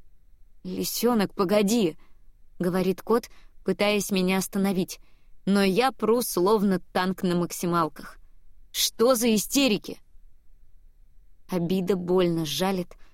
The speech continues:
оставляя после себя горящий волдырь злости. «Так я теперь еще и истеричка? Класс!» «А ты не понимаешь, кот? Мозги после пары бокалов хуже пашут?»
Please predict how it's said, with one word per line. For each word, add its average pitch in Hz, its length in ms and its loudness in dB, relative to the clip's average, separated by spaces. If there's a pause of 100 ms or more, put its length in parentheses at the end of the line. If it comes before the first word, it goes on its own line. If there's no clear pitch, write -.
(140)
оставляя 190 640 0
после 185 360 -2
себя 170 400 -2
горящий 190 600 0
волдырь 175 460 0
злости. 175 540 -2 (800)
«Так - 200 -4
я 240 200 4
теперь 262 300 0
еще 262 300 2
и 269 220 4
истеричка? 240 760 0 (880)
Класс!» 170 560 -2 (1400)
«А 233 100 -4
ты 302 140 2
не 320 140 6
понимаешь, 320 540 4
кот? - 300 -4 (600)
Мозги 269 400 2
после 262 340 0
пары 269 260 2
бокалов 262 500 2
хуже 277 300 0
пашут?» - 480 0